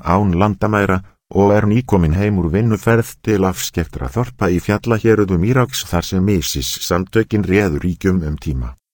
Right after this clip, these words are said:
Að loknum fyrirlestrinum um áföll og áfallastreitu mun Gunnhildur segja frá þessu starfi sínu, hvernig aðstæður fólksins eru og hvernig upplifun það er að taka þátt í svona hjálparstarfi.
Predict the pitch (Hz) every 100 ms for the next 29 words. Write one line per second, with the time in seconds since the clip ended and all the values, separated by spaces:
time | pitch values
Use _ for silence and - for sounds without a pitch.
0 | _ _ _ 107 107 110 107 - 107 104
1 | - 113 107 107 - 90 85 82 87 82
2 | 90 110 113 - - - 82 90 120 117
3 | 120 113 110 - 101 98 107 107 107 98
4 | 120 123 113 98 98 92 101 110 104 107
5 | 104 92 85 98 - 117 110 104 - 98
6 | 92 92 _ _ 110 110 95 - 113 120
7 | - 95 85 67 - 123 127 - - 107
8 | - 98 98 107 92 - _ - 107 -
9 | 101 107 92 117 123 - 104 104 104 120
10 | 117 85 123 139 - - _ - 90 -
11 | 85 - - 95 - 95 87 107 95 82
12 | 80 - 95 87 - 85 69 64